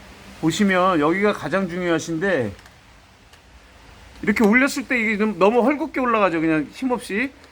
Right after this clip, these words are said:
그 경우는 이제 이게 엑셀이 안 조여지세요. 그러니까 이렇게 해서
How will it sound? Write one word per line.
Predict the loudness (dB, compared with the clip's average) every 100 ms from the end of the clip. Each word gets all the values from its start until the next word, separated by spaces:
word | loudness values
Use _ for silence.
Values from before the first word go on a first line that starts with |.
| -8
그 | 0 4 4 4 2 2
경우는 | 2 4 2 2 0 0 0 0
이제 | 0 2 2 -2 -14 -12
이게 | -2 -2 -2 -8 -6
엑셀이 | -6 -4 -2
안 | 0 2
조여지세요. | 2 2 0 -6 -2 0 0 -2
그러니까 | -2 -4 -2 -2
이렇게 | -2 -4 -6 -6
해서 | -2 -2